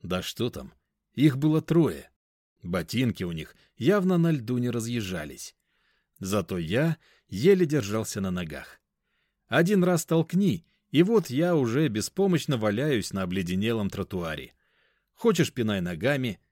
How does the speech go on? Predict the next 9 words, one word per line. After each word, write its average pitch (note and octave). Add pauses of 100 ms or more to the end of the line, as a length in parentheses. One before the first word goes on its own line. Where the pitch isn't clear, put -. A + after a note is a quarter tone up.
(200)
Хочешь, F#3+ (140)
бери, C3+
что F#2
хочешь. - (1080)
Ну, F#2
то F#3
есть E3+
побарахтаемся, A#2
конечно. F2